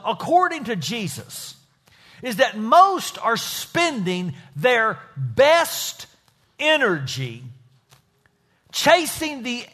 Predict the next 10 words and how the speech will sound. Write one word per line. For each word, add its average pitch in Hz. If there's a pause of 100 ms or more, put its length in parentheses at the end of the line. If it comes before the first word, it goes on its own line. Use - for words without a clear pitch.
external 180 (240)
instead 254
of 214
the 226 (340)
eternal. 220 (1300)
And 240
if 208
you 330
are 311
running 196